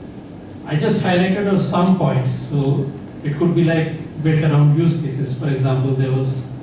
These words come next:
fos for N G Os. So what are the requirements in,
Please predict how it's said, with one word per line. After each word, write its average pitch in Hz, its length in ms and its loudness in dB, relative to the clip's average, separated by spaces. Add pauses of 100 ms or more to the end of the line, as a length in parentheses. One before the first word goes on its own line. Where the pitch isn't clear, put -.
(400)
fos 147 360 2
for 143 180 0
N 139 180 2
G 135 200 2
Os. 131 160 0 (120)
So 143 340 2 (420)
what 175 180 0
are 190 140 2
the 170 360 2 (120)
requirements 147 640 2
in, 151 240 0